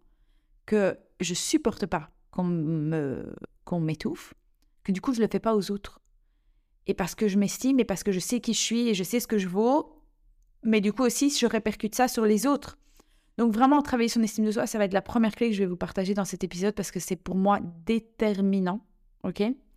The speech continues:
La deuxième chose que, euh, j'aimerais, euh, la deuxième clé que j'aimerais vous partager et que j'ai déjà évoquée plusieurs fois, c'est vraiment la communication. La communication, c'est la clé dans toutes les relations déjà de base,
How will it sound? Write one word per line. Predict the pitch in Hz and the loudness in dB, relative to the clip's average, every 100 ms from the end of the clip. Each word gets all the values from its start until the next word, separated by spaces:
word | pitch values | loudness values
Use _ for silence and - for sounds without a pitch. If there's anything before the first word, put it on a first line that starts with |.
| _ _ _ _ _ _ _ _ _ _ _ _ _ | _ _ _ _ _ _ _ _ _ _ _ _ _
La | 233 | 4
deuxième | 220 294 277 | 6 6 6
chose | - 277 277 262 - - | 4 4 4 2 -4 0
que, | 240 240 247 - | 4 6 6 4
euh, | - 208 190 185 196 220 | 2 2 2 0 -2 -2
j'aimerais, | 185 202 202 220 214 220 - 214 | 0 2 2 4 4 2 -2 -4
euh, | 180 175 175 170 170 | -6 -6 -10 -12 -6
la | 180 180 | 0 0
deuxième | 190 214 | 2 0
clé | 202 226 | 2 0
que | 202 | 0
j'aimerais | 196 185 | 0 0
vous | 196 | -2
partager | - - 185 170 226 - | -4 -4 -2 2 0 2
et | 196 | -2
que | - 185 | -2 -2
j'ai | 170 | -2
déjà | 175 196 | 0 0
évoquée | 180 185 202 | 0 -2 -4
plusieurs | 196 180 160 | -4 -6 -4
fois, | 196 | -4
c'est | 196 | -2
vraiment | 180 185 196 | -2 2 2
la | 208 180 | 2 0
communication. | 196 190 185 170 - 220 - _ _ _ _ _ | -2 -2 -2 -4 -2 -4 -6 _ _ _ _ _
La | 190 | -6
communication, | 180 202 190 180 170 208 | 0 2 2 -2 -4 -2
c'est | 196 | 0
la | 175 | 0
clé | 170 - 214 214 _ | -2 0 -2 -2 _
dans | 175 | -10
toutes | 165 208 | -6 -4
les | 190 | -2
relations | 180 170 - 196 | -2 -4 -4 -4
déjà | 170 160 | -2 -2
de | 156 | -2
base, | 165 226 196 | 2 2 0